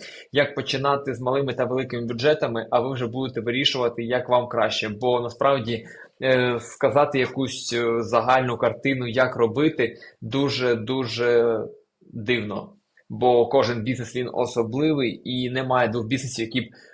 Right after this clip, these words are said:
запустились однаково, пішли однаково. М, що можу сказати? Спочатку вам би непогано було вирішити, який у вас є денний бюджет. Бо коли людина каже: «Прорахуйте мені бюджет», я так прораховую, але зазвичай людина вже має,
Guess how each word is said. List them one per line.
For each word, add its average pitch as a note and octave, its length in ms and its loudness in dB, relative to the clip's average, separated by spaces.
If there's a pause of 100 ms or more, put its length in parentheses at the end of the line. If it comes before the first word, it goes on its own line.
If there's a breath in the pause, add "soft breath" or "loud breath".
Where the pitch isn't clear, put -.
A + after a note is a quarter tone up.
(140 loud breath)
запустились B2+ 600 -2
однаково, B2+ 500 2
пішли A#2 280 -4
однаково. G#2 540 0 (380 soft breath)
М, C3 300 0
що F3 180 2
можу D3 200 2
сказати? A#2+ 460 0
Спочатку F#3 420 0
вам D3 160 4
би C#3+ 80 2
непогано C3+ 440 0
було B2+ 360 2
вирішити, C3+ 460 -2
який C3 180 0
у C3+ 40 2
вас B2 200 -2
є C3+ 100 2
денний A#2+ 300 -4
бюджет. G#2+ 340 -2 (480 loud breath)
Бо B2+ 480 6
коли C3+ 360 0
людина C#3 300 0
каже: C3 220 2
«Прорахуйте C3 460 -2
мені B2+ 240 -6
бюджет», B2 400 2 (120)
я C3 180 4
так B2 160 -6
прораховую, C3 720 2
але B2 160 2
зазвичай C3 640 0 (240 loud breath)
людина C3 280 0
вже C3 260 4
має, A#2+ 540 0